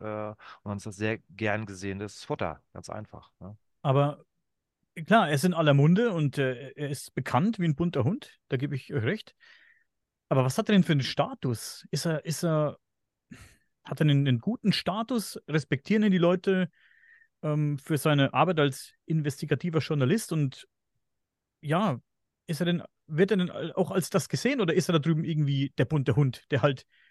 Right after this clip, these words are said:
Speaker 2: in ufos macht, egal ob was dran ist oder nicht? Das, das ist die Frage, die ich
Speaker 1: Hm.
Speaker 2: mir stelle. Wisst ihr, äh, um den Ruf, also wird er für seine Arbeit respektiert? Glauben ihm die Leute oder ist es eher so, ja gut, das ist der, der Typ, der ist halt, weil bekannt ist nicht gleich bekannt. Also,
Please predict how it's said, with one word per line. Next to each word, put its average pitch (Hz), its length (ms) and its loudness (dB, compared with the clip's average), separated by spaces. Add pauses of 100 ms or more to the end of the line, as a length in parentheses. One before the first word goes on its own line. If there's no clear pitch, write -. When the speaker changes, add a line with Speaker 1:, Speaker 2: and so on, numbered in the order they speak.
(180)
Speaker 2:
in 165 160 0
ufos 151 400 -2
macht, - 400 -8 (420)
egal 156 280 0
ob - 80 -8
was 143 100 0
dran 151 180 0
ist 135 100 0
oder 135 120 0
nicht? 123 240 0
Das, 185 120 2
das 196 180 -2
ist 196 120 -2
die 160 80 0
Frage, 135 300 4
die 147 80 -6
ich 147 60 -6
Speaker 1:
Hm. - 80 -14
Speaker 2:
mir 143 60 -12
stelle. 131 300 0 (240)
Wisst 185 240 2
ihr, 240 200 4
äh, - 260 -8 (120)
um 202 160 4
den 202 140 8
Ruf, 202 480 2
also 151 420 0 (440)
wird 165 160 0
er 160 40 4
für 175 120 0
seine 156 160 0
Arbeit 165 240 0
respektiert? 151 600 -6
Glauben 185 300 4
ihm 214 100 2
die 208 60 4
Leute 208 320 2
oder 165 220 0
ist 156 120 -6
es 139 120 -8
eher 151 160 -2
so, 135 260 -2
ja 131 140 -2
gut, 135 200 -8
das 127 80 -8
ist 135 180 -8
der, 127 200 -4 (400)
der 131 80 -4
Typ, - 160 -4
der - 100 -6
ist 135 120 -8
halt, 127 160 -8 (140)
weil 143 120 2
bekannt 160 380 2
ist 165 140 -4
nicht 165 120 -2
gleich 147 200 -6
bekannt. 147 380 -10
Also, 123 220 -6